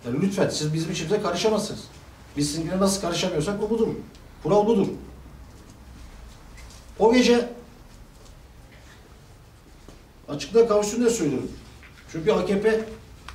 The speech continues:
işin temelini öğrenmeden, içeriğini öğrenmeden açıklamalar yapıyor. İnsanları anlatıyor.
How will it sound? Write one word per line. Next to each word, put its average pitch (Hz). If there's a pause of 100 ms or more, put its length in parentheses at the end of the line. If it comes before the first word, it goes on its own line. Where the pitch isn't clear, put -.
(540)
işin 196
temelini 208
öğrenmeden, 208 (360)
içeriğini 202
öğrenmeden 214 (120)
açıklamalar 208
yapıyor. 135
İnsanları 208 (920)
anlatıyor. 247